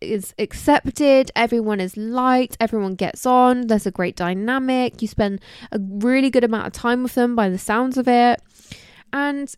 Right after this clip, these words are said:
that's all that matters, you know? Everyone's happy and healthy and everyone gets on, and it's not a competition. If, if they spend all their time with them at the moment, that's okay, I'm happy for them. Enjoy it, <laughs> you know?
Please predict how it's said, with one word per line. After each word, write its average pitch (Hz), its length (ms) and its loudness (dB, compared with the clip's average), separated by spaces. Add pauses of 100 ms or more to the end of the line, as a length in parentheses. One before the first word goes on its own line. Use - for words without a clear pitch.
that's 349 300 0
all 427 60 4
that - 100 -4
matters, 226 520 0
you 196 80 2
know? 190 360 0
Everyone's 359 380 -2
happy 226 540 0
and 226 120 -2
healthy 196 400 -2
and 190 100 -6
everyone 190 360 -4
gets - 260 -8
on, 170 240 -6
and 185 220 -6
it's - 140 -10
not 233 140 -2
a 220 40 -6
competition. 262 600 -4
If, - 320 -12
if - 140 -4 (100)
they 262 140 2
spend 254 300 -2
all 254 100 0
their 233 120 0
time 240 320 -2
with 240 120 -8
them 240 240 0
at 240 120 -6
the 247 80 -6
moment, 247 360 -2
that's 262 200 -6
okay, 262 200 -2
I'm 262 140 -2
happy 240 260 -6
for 220 140 -16
them. 196 160 -8
Enjoy 269 380 -6
it, - 80 -12 (440)
<laughs> 381 340 -2
you 349 140 0
know? 320 180 -4